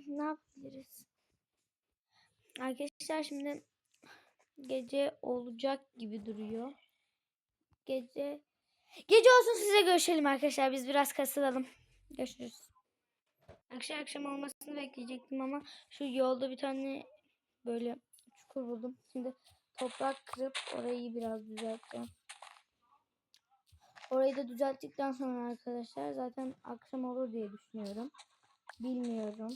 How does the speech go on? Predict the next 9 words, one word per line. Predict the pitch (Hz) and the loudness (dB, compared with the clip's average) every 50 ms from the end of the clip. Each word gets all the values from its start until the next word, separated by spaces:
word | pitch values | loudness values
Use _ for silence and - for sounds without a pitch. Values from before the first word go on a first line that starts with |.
| - - _ _ - - _ _ _ _ _ _ _ - - - - _ _ - - | -12 -16 _ _ -20 -20 _ _ _ _ _ _ _ -20 -20 -20 -20 _ _ -14 -10
Yani | 294 294 302 302 294 277 254 254 _ _ _ _ _ _ _ _ | -8 -6 -6 -4 -6 -6 -8 -10 _ _ _ _ _ _ _ _
öyle. | 285 277 269 262 240 - _ _ _ _ _ _ _ _ _ _ _ _ _ _ _ _ - - - - - - - - _ _ _ _ | -8 -8 -6 -6 -8 -10 _ _ _ _ _ _ _ _ _ _ _ _ _ _ _ _ -20 -20 -20 -20 -20 -20 -20 -20 _ _ _ _
Akşam | - 269 269 269 - 359 339 | -4 -2 -2 0 0 0 2
ben | 320 302 302 | 2 2 2
biraz | 311 339 339 330 | 0 0 -2 -2
toprak | - - 294 - - 320 311 - | -2 -4 -4 0 0 0 0 0
kırdım. | - 294 262 233 254 262 269 - - - - - - - - - 247 | -2 -4 -2 -2 2 6 8 8 8 8 6 4 2 2 2 2 0
Oyun | 247 254 254 247 | -6 -6 -6 -4
dondu. | 247 233 226 233 240 247 | -4 -4 -4 -6 -8 -12